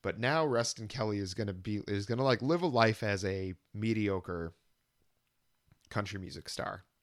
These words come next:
And the only reason he's even as famous as he is, is because of the relationship he was involved in. You know, so it's like, two people can just not work out, you know what I mean? But it's like, if you really care about your career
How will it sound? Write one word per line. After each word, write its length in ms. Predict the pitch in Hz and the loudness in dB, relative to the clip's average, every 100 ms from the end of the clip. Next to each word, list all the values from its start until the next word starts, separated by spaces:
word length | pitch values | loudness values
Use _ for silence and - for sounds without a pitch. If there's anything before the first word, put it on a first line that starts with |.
| - | -6
And 160 | 107 101 | -4 -2
the 100 | 110 | 0
only 220 | 117 117 | 0 0
reason 240 | 113 107 | 0 0
he's 220 | 113 104 - | -4 -6 0
even 240 | 117 113 | 0 0
as 120 | 101 | -2
famous 340 | - 110 101 92 | -4 -2 -2 0
as 260 | 107 110 - | 2 2 0
he 240 | 107 110 | 0 4
is, 260 | 139 101 92 | 4 2 -2
is 160 | 95 | -6
because 420 | 107 98 - 113 | -8 -4 0 0
of 120 | 95 82 | -2 -8
the 80 | |
relationship 640 | 87 90 101 - 95 - - | -6 -4 -4 -4 -8 -10 -8
he 120 | 95 | -6
was 180 | 95 82 | -6 -6
involved 380 | 90 139 113 - | 0 2 2 -2
in. 160 | 90 - - - - _ _ _ | -14 -18 -20 -20 -20 _ _ _
You 120 | 113 104 | -2 -2
know, 60 | |
so 180 | 95 107 | -2 -4
it's 140 | 101 110 | -4 -2
like, 200 | 104 - _ - - - _ _ _ - | -4 -6 _ -20 -20 -20 _ _ _ -4
two 140 | 214 | -2
people 260 | 233 202 185 | 0 0 0
can 180 | 160 139 | 2 0
just 180 | 117 120 | 0 0
not 320 | 110 113 - - 117 | 4 4 2 0 4
work 220 | 110 - | 4 4
out, 280 | 92 101 - _ _ - | 2 0 0 _ _ -2
you 100 | 113 | 2
know 60 | |
what 100 | 110 | 4
I 60 | 104 | 4
mean? 240 | 104 107 101 | 2 0 0
But 120 | 101 | -2
it's 160 | 92 | -2
like, 260 | 110 104 - | 0 0 -2
if 220 | 117 107 147 | -6 -4 -2
you 120 | 190 | 0
really 400 | 131 123 127 117 | 6 8 8 4
care 280 | - 117 113 | 2 2 2
about 260 | 107 - | 2 0
your 80 | 101 | -4
career 520 | - 98 95 101 104 | -6 -2 2 4 2